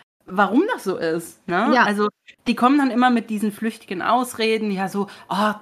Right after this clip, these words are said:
Speaker 1: da, da ist jetzt wahrscheinlich grad ein Zug vorbei“, ne? So Wind,
Speaker 2: Mhm.
Speaker 1: irgendwie Fenster auf. Aber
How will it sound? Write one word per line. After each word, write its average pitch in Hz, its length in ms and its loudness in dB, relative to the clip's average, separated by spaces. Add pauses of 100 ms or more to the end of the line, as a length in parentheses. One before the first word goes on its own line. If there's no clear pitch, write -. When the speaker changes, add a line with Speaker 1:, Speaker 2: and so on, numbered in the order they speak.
(140)
Speaker 1:
da, 190 140 -4
da 185 220 2
ist 208 240 -4
jetzt 202 220 -8
wahrscheinlich 196 360 -4
grad 180 200 0
ein 175 100 -8
Zug - 300 -2
vorbei“, 220 600 2
ne? 214 340 0
So 202 220 0
Wind, 208 280 2
Speaker 2:
Mhm. - 20 -2
Speaker 1:
irgendwie - 520 -6
Fenster 226 400 -2
auf. 226 340 -2
Aber 190 240 -4